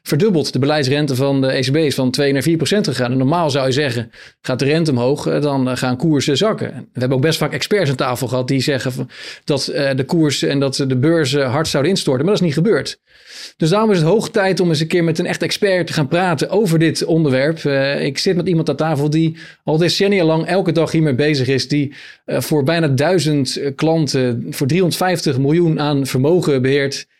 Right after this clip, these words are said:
En die soms zelfs de koers van een aandeel kan, eh, omhoog praten. Het Wierda-effect wordt het genoemd door het Financieel Dagblad.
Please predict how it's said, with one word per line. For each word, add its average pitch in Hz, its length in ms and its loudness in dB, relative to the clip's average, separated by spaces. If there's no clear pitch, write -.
En - 80 -4
die 143 100 2
soms 208 220 0
zelfs 165 340 0
de 147 100 -2
koers 220 360 2
van 160 160 0
een 143 220 0
aandeel 175 380 2
kan, 135 360 0
eh, 139 160 -2
omhoog 156 300 2
praten. 139 440 0
Het 135 140 -2
Wierda-effect 160 840 0
wordt 156 140 0
het 143 80 -12
genoemd 151 200 0
door 143 100 -2
het - 80 -10
Financieel 147 320 0
Dagblad. 127 400 0